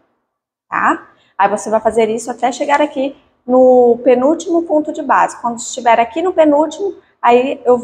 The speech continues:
volto com vocês aqui no último pra gente finalizar. Chegando aqui no finalzinho, veja só, fiz um, um ponto alto em relevo para cada ponto alto.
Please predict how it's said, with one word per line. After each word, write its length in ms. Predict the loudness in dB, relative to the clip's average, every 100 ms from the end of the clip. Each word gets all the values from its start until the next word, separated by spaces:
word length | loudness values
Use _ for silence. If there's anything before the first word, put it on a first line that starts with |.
| -4
volto 340 | 2 2 2 -4
com 140 | -6
vocês 360 | -4 -4 -4 -4
aqui 160 | -8
no 120 | -6 -4
último 400 | -4 -6 -8 -6
pra 160 | -4
gente 280 | -4 -4 -6
finalizar. 640 | -4 0 0 0 -4 -6 _ _ _
Chegando 400 | -6 -4 -2 -2
aqui 200 | -2 -4
no 120 | -6 -6
finalzinho, 760 | -2 0 0 -2 -4 -2 -2
veja 300 | 0 0 -2
só, 600 | -8 0 2 2 0 -4 _ _ _
fiz 300 | -8 -6 -10 _ _ _ _ _ -6
um, 360 | -6 0 2
um 60 | 4
ponto 280 | 2 4 4
alto 480 | 2 0 -4 -8 -8 _ _
em 100 | -4
relevo 360 | -2 -2 -4 -4
para 260 | -2 -2
cada 400 | -2 -2 0 -2
ponto 500 | -4 -4 -4 -4 -2
alto. 720 | 0 -2 -6 -4 0 0 0